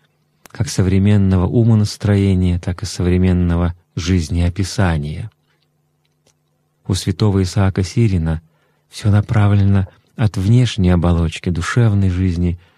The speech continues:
к её вечно глубоким корням. У нас же, как в умонастроении, так и в практической жизни — всё даже подлинно глубокое и ценное разменивается на мелочную обыденщину окружающей действительности.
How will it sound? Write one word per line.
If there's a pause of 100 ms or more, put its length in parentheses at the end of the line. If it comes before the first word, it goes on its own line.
(180)
к
её (340)
вечно
глубоким
корням. (760)
У
нас
же, (680)
как
в
умонастроении,
так
и
в
практической
жизни — (680)
всё
даже
подлинно
глубокое
и
ценное (480)
разменивается
на
мелочную
обыденщину
окружающей
действительности.